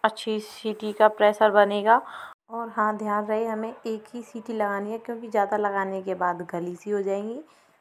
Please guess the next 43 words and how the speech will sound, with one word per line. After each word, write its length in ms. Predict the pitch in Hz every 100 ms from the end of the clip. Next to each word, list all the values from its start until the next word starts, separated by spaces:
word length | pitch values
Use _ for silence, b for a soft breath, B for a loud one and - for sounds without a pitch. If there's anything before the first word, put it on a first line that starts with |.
| _ 226
एक 140 | 226
सीटी 320 | - 226 233
लगाने 380 | 220 208 208 214
के 100 | 214
बाद 240 | 208 208
हमने 240 | 208 202 202
कुकर 300 | 202 208 208
का 120 | 202
ढक्कन 400 | 196 - 196 190
खोला 320 | - 190 190
है। 140 | 208 220
उसके 280 | 208 -
बाद 160 | 196 196
सेमली 360 | 208 196 196 202
कुछ 320 | 208 196 - b b b b b -
इस 200 | 208 208
तरह 200 | - 202
खिली 380 | 196 - 202 208
खिली 280 | 202 208 208
बिखरी 380 | 202 196 - 208
हुई 180 | 208 202
दिखाई 380 | 196 196 190
दे 160 | 185 190
रही 140 | 196
है। 120 | 208 196
देखो, 240 | 202 208
कितनी 320 | 202 208 208
बढ़िया 600 | 190 170 180 185 202 214 220 B B B B -
और 180 | 196 160
यूनिक 360 | 190 220 226 226
सेमली 400 | - 214 208 208
बन 200 | 202 190
करके 360 | 196 196 196 202
तैयार 520 | - 190 190 190 190
हुई 180 | 190 202
है। 60 |
एक 260 | - 208 208
बार 140 | 208
घर 260 | 202 185 180
पर 200 | 175 196
आप 200 | 196 196
बनाएंगे 420 | 196 196 190 202
ना, 180 | 214 240